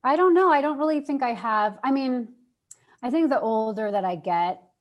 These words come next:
and now that I'm a mom and a stepmom, I, I think that definitely goals shift. Um, you know, like, to, to me now,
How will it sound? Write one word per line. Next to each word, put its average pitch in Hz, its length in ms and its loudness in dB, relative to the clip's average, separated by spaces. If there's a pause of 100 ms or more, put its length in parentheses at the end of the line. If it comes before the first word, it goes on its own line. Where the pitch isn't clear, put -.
(160)
and 185 120 -6
now 190 160 -2
that 180 120 -2
I'm 180 160 -4
a 165 60 -6
mom 196 720 -6
and 180 120 -6
a 170 40 -6
stepmom, 185 680 -6
I, 208 140 -8 (120)
I 185 140 -4
think 190 400 -8
that 165 460 -4 (1000)
definitely 165 840 -2 (1300)
goals 175 600 -2 (220)
shift. - 680 -8 (400)
Um, 180 680 -4 (1400)
you 233 140 -4
know, 196 180 0
like, 190 240 0
to, 220 300 -8 (160)
to 233 140 -6
me 214 160 -2
now, 190 720 -2